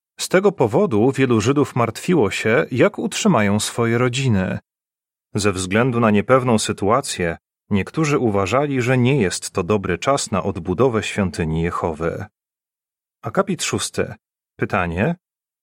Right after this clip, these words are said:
z jakimi jeszcze trudnościami musieli zmagać się Żydzi i jakie otrzymali zapewnienie?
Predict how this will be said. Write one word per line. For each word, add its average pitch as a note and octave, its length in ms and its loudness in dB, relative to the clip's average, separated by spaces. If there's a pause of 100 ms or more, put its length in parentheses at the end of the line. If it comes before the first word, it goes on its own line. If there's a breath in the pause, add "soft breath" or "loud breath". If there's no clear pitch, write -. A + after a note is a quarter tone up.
(140)
z G#2+ 120 -4
jakimi F#3+ 400 2
jeszcze F#3 340 2
trudnościami A2 840 0
musieli C#3+ 400 0
zmagać B2 420 0
się A2+ 180 0
Żydzi A#2 540 0 (180)
i B2 80 0
jakie A#2 360 2
otrzymali B2+ 520 2
zapewnienie? F#2 840 -2